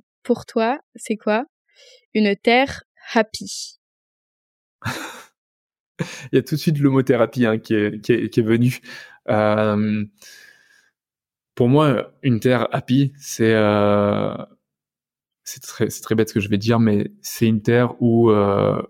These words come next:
Speaker 2: on s'assume complètement, on s'assume, euh, tel qu'on est, on s'assume, euh, avec nos ombres, avec nos qualités, avec, euh, nos lumières. Euh, on arrête de refouler sous le tapis, euh,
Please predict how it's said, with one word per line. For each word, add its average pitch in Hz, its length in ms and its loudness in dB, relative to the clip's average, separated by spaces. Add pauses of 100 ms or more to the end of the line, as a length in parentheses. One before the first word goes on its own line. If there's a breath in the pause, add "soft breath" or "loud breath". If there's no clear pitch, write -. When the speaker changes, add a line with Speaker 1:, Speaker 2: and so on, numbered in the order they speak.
(100)
Speaker 2:
on 104 80 -2
s'assume 113 360 -2
complètement, 104 560 -2
on 104 60 -8
s'assume, 110 460 -2
euh, 98 240 0
tel - 200 -2
qu'on 104 220 -2
est, 104 180 -2
on 104 80 -4
s'assume, 107 420 -2
euh, 101 220 2
avec 101 340 -4
nos 104 200 -2
ombres, 107 320 4
avec - 160 -4
nos 104 80 -8
qualités, 104 580 2
avec, 98 300 -2
euh, 98 160 -2
nos 104 160 2
lumières. 110 400 4 (500 loud breath)
Euh, 101 260 -4
on 107 140 0
arrête 110 240 2
de 110 60 0
refouler 107 340 0
sous 107 120 -12
le - 40 -20
tapis, 113 420 2
euh, 101 80 2